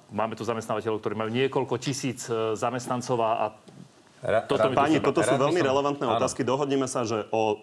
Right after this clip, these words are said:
Speaker 3: tri minúty sa k nim dostaneme, ale aby ľudia definitívne
Speaker 2: Dobre.
Speaker 3: pochopili toto opatrenie. Čiže je to teda opatrenie teraz, toto prvé pre tých zatvorených, osemdesiat percent. E, podporí to Smer, alebo je možné, že bude chcieť, aby to bolo viac ešte?
Speaker 1: My určite podporíme všetky opatrenia, ktoré budú v prospech,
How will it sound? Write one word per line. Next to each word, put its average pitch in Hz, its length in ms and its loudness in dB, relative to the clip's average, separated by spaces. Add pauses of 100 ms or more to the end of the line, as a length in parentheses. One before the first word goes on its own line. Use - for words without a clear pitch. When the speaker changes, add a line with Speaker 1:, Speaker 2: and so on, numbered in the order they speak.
(140)
Speaker 3:
tri 131 160 2
minúty 120 320 0
sa 110 160 -4
k - 80 -6
nim 101 80 -2
dostaneme, 110 400 -2
ale 104 240 0
aby 110 160 -4
ľudia 113 240 2
definitívne 104 560 0
Speaker 2:
Dobre. 90 80 -2
Speaker 3:
pochopili 104 320 -2
toto 101 240 -2
opatrenie. 85 480 -4 (240)
Čiže 110 320 0 (160)
je 135 160 2
to 151 80 0
teda 123 240 2
opatrenie 107 480 0
teraz, 95 320 -2
toto 104 240 -2
prvé 95 240 -2
pre 90 160 -6
tých 80 320 -10
zatvorených, 101 720 -2 (240)
osemdesiat 90 480 -6
percent. 131 560 -4
E, - 520 -4
podporí 139 360 0
to 135 160 -2
Smer, 127 400 -2
alebo 107 560 2
je 104 160 0
možné, 101 240 0
že 98 120 -2
bude 104 200 0
chcieť, 104 320 -2
aby 101 160 -4
to 104 120 -6
bolo 98 120 0
viac 87 240 -4
ešte? 85 240 -10 (600)
Speaker 1:
My 123 160 0
určite 131 400 -2
podporíme 120 560 0
všetky 110 640 -4
opatrenia, 113 480 -4
ktoré 113 240 -2
budú 127 240 0
v - 80 -14
prospech, 110 400 -4